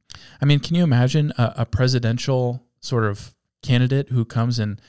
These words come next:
it invites, you know, whatever the modern day equivalent of the shepherds to come to their inauguration and, and line the streets? I mean, it just would make no sense. We, it doesn't work that way.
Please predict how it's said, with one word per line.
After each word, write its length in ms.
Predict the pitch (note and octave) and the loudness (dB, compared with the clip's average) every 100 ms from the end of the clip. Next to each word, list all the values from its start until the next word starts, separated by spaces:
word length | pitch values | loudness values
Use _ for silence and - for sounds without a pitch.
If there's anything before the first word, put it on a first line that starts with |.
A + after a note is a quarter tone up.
| _ | _
it 220 | - B2 - | -4 -4 -2
invites, 680 | B2 A#2 G#2+ B2 - - - _ _ _ _ _ | -2 0 0 -2 -2 -4 -6 _ _ _ _ _
you 180 | A#2+ A2+ | -4 -2
know, 280 | A2 A2+ - | 0 -2 0
whatever 300 | A#2+ B2 B2+ | 2 4 4
the 100 | A#2 | 2
modern 380 | G2+ A2 A#2+ A#2+ | 0 2 2 2
day 140 | A2 | 0
equivalent 500 | G#2 - A2+ A2+ G#2+ | 0 -2 -2 -2 -2
of 160 | A2 - | -4 -2
the 100 | G2+ | -4
shepherds 540 | - G#2+ B2 C3 - | -2 -2 0 0 0
to 80 | A#2+ | -6
come 220 | - A#2 | -4 -2
to 80 | A#2 | -2
their 200 | A2 G#2 | -2 -2
inauguration 760 | G2+ G2+ G#2+ F#2 G2+ - D3+ D3+ - - - _ _ | -2 -4 -4 -4 -2 0 -2 -2 -10 -20 -20 _ _
and, 320 | - A#2 A2 - | 0 0 0 -4
and 240 | A#2 A2 G#2 | -2 -2 0
line 240 | G#2+ A#2 | 0 0
the 80 | A2 | 0
streets? 520 | - A#2 D3 - - _ - | 0 -2 -2 -4 -8 _ -2
I 80 | |
mean, 140 | D3+ D#3+ | 0 2
it 120 | D#3 | 0
just 180 | E3 - | -2 0
would 140 | E3 | 0
make 180 | D3 C#3 | 0 0
no 100 | C3+ | 0
sense. 480 | - A#2+ F#2+ - - _ C#3 | 2 0 -2 -4 -6 _ -4
We, 180 | D3 - | -2 -2
it 160 | C3 B2+ | -4 0
doesn't 280 | D#3+ E3 C3 | 2 2 0
work 200 | D#3 - | -2 -2
that 160 | C3+ | -4
way. 280 | F#2+ - | -6 -10